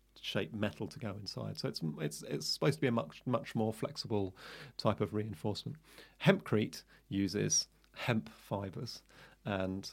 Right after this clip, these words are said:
uh, we, uh, on this training course I went on, built a small sort of hempcrete wall. It's quite, it's quite fun, and that uses the lime mortar as well. And I think the,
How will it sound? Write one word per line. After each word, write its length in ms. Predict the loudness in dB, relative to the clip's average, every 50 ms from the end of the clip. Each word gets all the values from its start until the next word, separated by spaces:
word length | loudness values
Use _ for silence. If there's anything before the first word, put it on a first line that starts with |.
| -8 -6
uh, 320 | -6 -4 -4 -4 -4 -6
we, 520 | -6 -4 -2 -2 -2 -2 -4 -6 -6 -8 -8 -8
uh, 440 | -8 -8 -8 -8 -8 -8 -8 -6 -6
on 120 | -6 -6 -6
this 120 | -8 -8
training 300 | -4 -2 -2 0 0 -2
course 220 | -2 -4 -4 -2
I 20 | -2
went 160 | -4 -4 -4
on, 140 | -4 -4 -2
built 260 | -2 -2 -2 -2 -4
a 60 | -6
small 300 | -6 -6 -6 -6 -6 -8
sort 200 | -8 -8 -8 -10
of 60 | -10 -12 -18 -20 -20 _ _ -2 -2
hempcrete 540 | -2 -2 -4 -8 -12 -10 -10 -10 -10 -10 -8 -6
wall. 240 | -6 -6 -6 -8 -10 -10
It's 120 | -12 -12
quite, 220 | -10 -10 -10 -10 -10 -12 _ _ _ _ _ _ -20
it's 100 | -14 -4
quite 180 | -2 -2 0 0
fun, 160 | 0 0 2
and 120 | 4 6
that 140 | 4 6 6
uses 280 | 4 4 4 2 2 0
the 80 | 0 0
lime 280 | 2 2 2 2 2
mortar 400 | 2 2 2 2 0 0 -2 -4
as 140 | -4 0 0
well. 160 | 2 2 2
And 100 | 2 0
I 60 | 0 0
think 240 | 2 0 0 2
the, 240 | 4 4 4 4 2